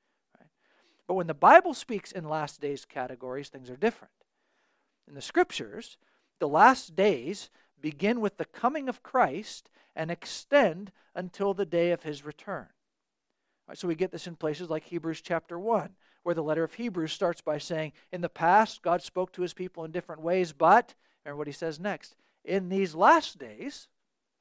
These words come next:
he has spoken to us in his Son." Right? The last days begin with the first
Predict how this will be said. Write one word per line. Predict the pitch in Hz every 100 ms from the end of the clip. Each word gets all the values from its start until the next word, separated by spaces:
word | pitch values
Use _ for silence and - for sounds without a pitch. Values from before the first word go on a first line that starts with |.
| _ _ _ _
he | 214
has | 196
spoken | - 170 165 147
to | 147
us | 139 -
in | 123
his | 139
Son." | - 262 - _ _ _ _ _ _ _ _ _ _ _ _ _ _
Right? | 180 -
The |
last | 139 165 175 175
days | 170
begin | 156 160 165
with | 170
the | 190
first | - 160 151